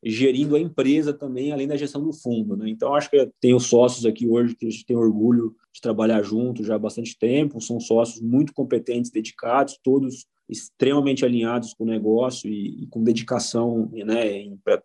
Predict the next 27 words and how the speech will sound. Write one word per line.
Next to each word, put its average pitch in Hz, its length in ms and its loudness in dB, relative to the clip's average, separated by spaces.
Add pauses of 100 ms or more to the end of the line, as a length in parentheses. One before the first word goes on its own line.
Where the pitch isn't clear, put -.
praticamente 113 540 4
vinte 123 180 4
e - 60 -6
quatro 120 300 4
horas 120 200 6
por 113 220 -2
dia, 113 220 0
sete 113 240 -2
dias 117 160 -2
por - 100 -16
semana, 113 500 -2 (220)
é, 107 420 0 (240)
na 117 160 6
Brasil 120 280 8
Capital, 135 600 4 (300)
e 117 80 4
a 123 60 8
gente 139 160 -2
foi 143 120 2
navegando 139 680 2
e, 131 220 -6
e 135 140 -6
enfrentando 131 640 0
todos 135 280 0
os 135 80 -4
desafios, 107 560 -4
né? 107 160 -6